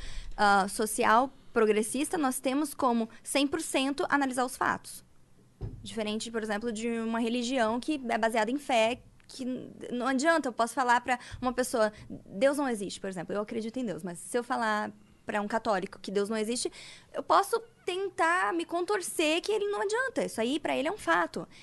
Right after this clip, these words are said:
Então, diferente do que acontece com os movimentos feministas, por exemplo, aconteceu uma coisa que foi errada. Essa coisa aconteceu, é fato que aconteceu, tipo, a gente tem todos os fatos na mesa,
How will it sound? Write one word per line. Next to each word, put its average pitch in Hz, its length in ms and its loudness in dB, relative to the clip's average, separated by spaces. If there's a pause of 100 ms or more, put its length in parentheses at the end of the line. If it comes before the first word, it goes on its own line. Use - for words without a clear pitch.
(160)
Então, 214 320 2 (180)
diferente 285 460 4
do 320 80 2
que 349 100 0
acontece 302 380 2
com 311 80 2
os 294 80 2
movimentos 302 600 0 (240)
feministas, 311 520 -2
por 233 80 -6
exemplo, 196 200 -2
aconteceu 247 440 0
uma 330 140 2
coisa 294 240 2
que - 180 -6 (140)
foi - 160 2
errada. 185 520 0 (280)
Essa 233 160 -4
coisa 294 160 0
aconteceu, 330 340 -2
é 220 60 -2
fato - 500 -2
que - 120 -10
aconteceu, 185 340 -6
tipo, - 140 -8
a 190 40 -2
gente 208 220 -2
tem 294 160 -2
todos 349 260 -2
os 277 80 -10
fatos - 280 0
na 208 80 -4
mesa, 160 300 -6